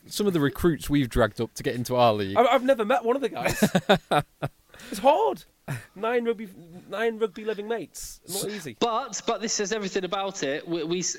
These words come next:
Speaker 3: it, we've had that much fun last season that so many people that previously had not wanted to bother have been asking if they can get into our league.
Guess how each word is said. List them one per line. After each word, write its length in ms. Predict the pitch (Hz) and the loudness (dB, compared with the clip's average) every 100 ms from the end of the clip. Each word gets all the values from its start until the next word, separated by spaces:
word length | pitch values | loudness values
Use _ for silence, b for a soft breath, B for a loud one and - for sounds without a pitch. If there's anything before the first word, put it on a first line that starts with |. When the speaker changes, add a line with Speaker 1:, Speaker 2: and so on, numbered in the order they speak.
| - | -10
Speaker 3:
it, 140 | 165 - - B B | -12 -14 -20 B B
we've 140 | 165 160 | -6 -2
had 180 | 170 151 | -4 -4
that 160 | 208 | -6
much 220 | 190 175 | -6 -8
fun 400 | - 190 143 143 156 156 | -6 -6 -6 -10 -16 -10
last 280 | 160 - | -10 -8
season 400 | 175 165 135 131 - b b 135 | -8 -8 -8 -14 -16 b b -6
that 280 | 165 165 - | -6 -6 -12
so 280 | - 202 | -6 -4
many 140 | 190 185 | -4 -6
people 360 | 196 196 - 151 | -6 -8 -8 -8
that 140 | 151 | -8
previously 480 | - 175 160 - 160 | -6 -6 -4 -6 -6
had 180 | 151 156 | -6 -6
not 160 | 156 | -8
wanted 320 | 147 160 151 135 | -6 -8 -10 -14
to 80 | |
bother 500 | 135 170 147 123 135 - b b - | -6 -4 -2 -4 -6 -8 b b -12
have 100 | 156 | -6
been 140 | 160 156 | -4 -4
asking 400 | 156 - 151 147 | -6 -8 -8 -8
if 100 | - | -8
they 120 | 143 | -8
can 140 | - | -8
get 120 | 143 139 | -8 -6
into 260 | 139 139 | -8 -4
our 120 | 127 | -4
league. 320 | 127 127 117 | -2 -4 -8